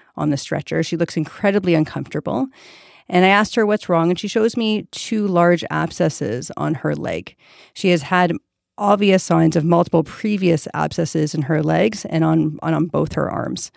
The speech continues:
Um, I ask her if she knows what may have caused these abscesses. She to-, tells me she's been injecting fentanyl and get, frequently gets abscesses, and she's having a lot of pain. In fact, she's having so much pain that day that she hasn't been able to use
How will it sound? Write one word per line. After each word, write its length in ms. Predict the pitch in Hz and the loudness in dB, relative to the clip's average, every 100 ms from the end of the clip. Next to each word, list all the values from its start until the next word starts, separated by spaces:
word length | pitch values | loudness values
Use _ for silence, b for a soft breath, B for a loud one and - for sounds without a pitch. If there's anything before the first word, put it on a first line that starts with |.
| B B B B B - | B B B B B -4
Um, 140 | 156 | -2
I 120 | - | 2
ask 280 | 185 196 - | 2 2 0
her 140 | 208 196 | 2 2
if 80 | |
she 200 | - - | 2 0
knows 520 | 170 175 175 170 165 - | 4 6 6 4 2 -6
what 280 | - 175 175 | -6 2 2
may 120 | 175 | 4
have 160 | 170 160 | 2 0
caused 420 | - - 202 208 | -6 -2 2 2
these 140 | 196 165 | 0 -2
abscesses. 480 | 151 - 156 156 | -2 -4 -4 -4
She 120 | 135 156 | -4 -8
to-, 260 | - 165 | -2 -2
tells 280 | - 175 165 | 0 0 2
me 80 | 170 | 0
she's 160 | - 156 | 0 0
been 120 | 160 | 0
injecting 480 | 156 160 151 165 156 | 2 0 0 0 -2
fentanyl 540 | - 170 160 156 147 | 2 0 2 0 0
and 80 | 147 | -2
get, 200 | - - | -6 -4
frequently 480 | 180 165 170 156 147 | -2 0 0 0 -2
gets 220 | 151 - | -2 -4
abscesses, 640 | - - 165 - 82 160 | -4 -2 -4 -4 -6 -4
and 100 | 165 | -6
she's 120 | 165 | -6
having 300 | 147 165 160 | -2 0 2
a 60 | 151 | 2
lot 300 | 151 143 151 | 2 0 0
of 160 | - - | -4 -8
pain. 400 | - 147 - 175 B B B B B | -6 -6 -6 -10 B B B B B
In 100 | 175 | -2
fact, 300 | 160 185 180 | 2 2 2
she's 100 | - | 0
having 260 | 165 160 160 | 0 2 0
so 220 | - 202 | 2 2
much 220 | 196 185 | 2 0
pain 220 | - 165 | 2 2
that 140 | 160 156 | 4 2
day 160 | 156 | 2
that 140 | 156 151 | 2 0
she 80 | 156 | 0
hasn't 320 | 160 160 160 | 0 0 0
been 80 | 156 | 2
able 240 | 151 160 | 0 -2
to 120 | - | -4
use 240 | 160 156 | 2 2